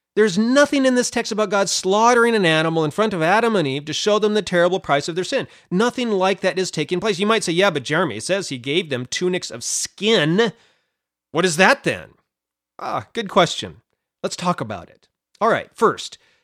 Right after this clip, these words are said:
the Hebrew word for tunic there refers to a linen tunic.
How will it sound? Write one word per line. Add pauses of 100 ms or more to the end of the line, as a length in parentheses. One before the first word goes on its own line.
the
Hebrew
word
for
tunic (300)
there (540)
refers
to
a (120)
linen (560)
tunic.